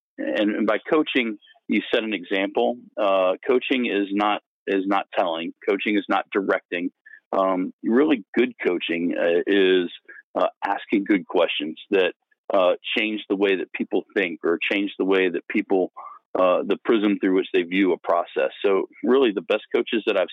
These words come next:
seen out there, uh, that I've had in my life and that I, that, that I have the benefit of working alongside and networking with are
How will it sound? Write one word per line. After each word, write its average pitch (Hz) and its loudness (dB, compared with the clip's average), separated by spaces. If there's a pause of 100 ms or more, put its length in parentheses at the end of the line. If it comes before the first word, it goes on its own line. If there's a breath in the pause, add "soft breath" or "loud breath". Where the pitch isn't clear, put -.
seen 101 -2
out 101 -2
there, 110 0 (460)
uh, 90 2
that 90 0
I've 92 0
had 95 -2
in 87 -10
my 87 0
life 90 -2
and 90 -4
that 87 0
I, 85 0 (100)
that, 87 -2
that 92 0
I - 0
have 95 -2
the 87 -6
benefit 92 -2
of 87 -4
working 92 0
alongside 90 0 (400)
and 90 0
networking 95 0
with 87 0
are 90 2